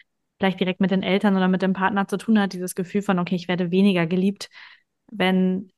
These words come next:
wenn ich sowas haben will, wenn ich was haben will, was, wo ich richtig Bock drauf habe.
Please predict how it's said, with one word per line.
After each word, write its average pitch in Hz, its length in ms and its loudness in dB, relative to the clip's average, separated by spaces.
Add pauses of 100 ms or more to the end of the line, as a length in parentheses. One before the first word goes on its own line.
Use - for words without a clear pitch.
wenn 190 220 0
ich - 180 -6
sowas 175 320 -2
haben 170 260 0
will, 170 320 -4
wenn 180 160 0
ich 180 300 -4 (100)
was 170 200 -6
haben 175 220 0
will, 175 120 0
was, 170 280 -4 (1000)
wo 190 220 -4
ich 175 160 -2
richtig 185 260 -4
Bock - 180 -2
drauf - 220 -6
habe. 165 380 2